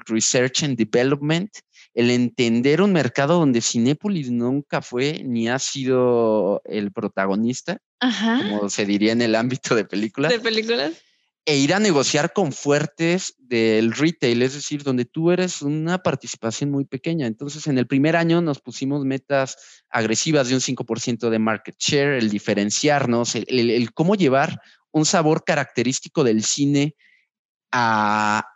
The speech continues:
Speaker 1: a, a un producto, eh, masivo, eh, eran de los mayores retos. Y la realidad es que nos enfocamos en generar valor a los clientes a través del sabor diferenciado y, de hecho, dar, eh, había un tema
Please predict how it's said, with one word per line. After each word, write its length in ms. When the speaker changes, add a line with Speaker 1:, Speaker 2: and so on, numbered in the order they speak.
Speaker 1:
a, 460
a 40
un 160
producto, 840
eh, 240
masivo, 760
eh, 200
eran 220
de 80
los 160
mayores 400
retos. 520
Y 40
la 160
realidad 520
es 160
que 320
nos 220
enfocamos 480
en 80
generar 520
valor 380
a 80
los 200
clientes 640
a 120
través 320
del 180
sabor 320
diferenciado 1040
y, 420
de 140
hecho, 280
dar, 480
eh, 360
había 200
un 100
tema 380